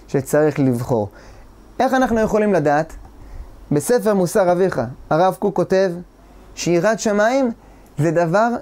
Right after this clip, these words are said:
שנלמד מתוך הסביבה של החיים, מתוך הניסיון,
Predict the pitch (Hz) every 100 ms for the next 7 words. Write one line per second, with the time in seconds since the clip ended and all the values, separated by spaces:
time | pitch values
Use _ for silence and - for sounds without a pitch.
0 | - - 175 165 165 175 220 302 302 -
1 | - - - - - - 156 175 180 -
2 | 247 - - - - - - - - -
3 | - - - 160 - 165 185 226 190 185
4 | 160 185 220 196 196 190 202 185 - 180
5 | 233 262